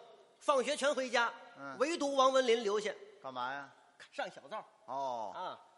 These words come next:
Speaker 1: 来来来，王文林过来。
Speaker 2: 嗯。
Speaker 1: 王先生过来了。
Speaker 2: 小的时候这胳膊就炸着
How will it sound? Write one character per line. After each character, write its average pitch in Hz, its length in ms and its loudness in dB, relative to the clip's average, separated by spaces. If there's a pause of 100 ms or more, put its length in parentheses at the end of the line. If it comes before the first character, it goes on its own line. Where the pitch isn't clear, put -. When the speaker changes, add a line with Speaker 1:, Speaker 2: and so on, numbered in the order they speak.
(140)
Speaker 1:
来 269 140 0
来 311 140 2
来， 285 180 2 (200)
王 294 160 -2
文 330 120 0
林 320 140 -2
过 320 160 2
来。 277 100 0 (400)
Speaker 2:
嗯。 101 80 -20 (360)
Speaker 1:
王 123 120 -12
先 139 120 -6
生 131 100 -4
过 131 140 -6
来 120 100 -6
了。 113 80 -10 (4000)
Speaker 2:
小 131 260 -2
的 139 100 -6
时 139 60 -8
候 175 120 -4
这 160 140 -2
胳 156 260 -2
膊 147 60 -10
就 135 120 -4
炸 113 340 2
着 107 200 -6